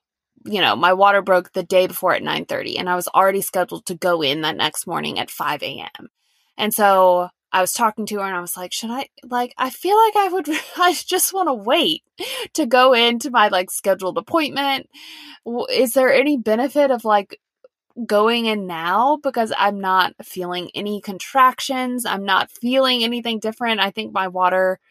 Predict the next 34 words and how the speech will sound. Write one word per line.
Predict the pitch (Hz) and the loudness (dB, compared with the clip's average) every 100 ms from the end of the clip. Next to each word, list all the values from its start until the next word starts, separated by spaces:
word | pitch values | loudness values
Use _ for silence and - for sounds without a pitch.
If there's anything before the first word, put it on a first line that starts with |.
| _ _ _ - - | _ _ _ -14 -2
my | 220 208 | 4 6
water | 208 214 | 6 6
breaking | 196 190 196 190 | 4 0 -2 -8
is | 175 | -4
the | 180 | -4
only | 185 185 185 180 | -2 -4 -4 -4
indication | - 175 - 151 151 - 71 101 _ - | -4 -6 -8 -10 -8 -10 -12 -14 _ -2
of | 202 | 0
labor." | 185 160 - - - _ - - - | 0 -4 -4 -6 -8 _ -20 -16 -6
And | 190 180 170 | -2 0 -2
she | - 196 | -4 -4
said, | 185 185 170 170 | -4 -2 -2 0
"Well, | 180 175 | -2 0
you | 208 | 0
know, | 214 | 2
it's, | 208 - - _ | 2 0 -4 _
it's | 196 - - | -10 -8 0
not | 190 190 - _ _ _ _ _ - | 4 4 2 _ _ _ _ _ -2
recommended. | 170 - 233 262 240 202 | -2 0 0 2 2 2
It's | 196 | -2
not | 214 - | -2 -2
really | 196 | -4
good | 185 185 180 - | 0 2 2 0
to | 185 | -8
wait | 180 180 190 262 220 - - | -8 -6 -2 0 -2 -6 -12
longer | - 202 220 208 | 0 4 4 2
than | 190 196 | -4 -4
twelve | 170 165 | -2 0
hours | 165 156 160 160 180 | 0 0 -2 -4 -6
after | - 175 190 | -8 -10 -10
your | 185 | -8
water | 180 175 - | -6 -4 -4
is | - | -8
broken | - 67 98 - | -10 -10 -10 -10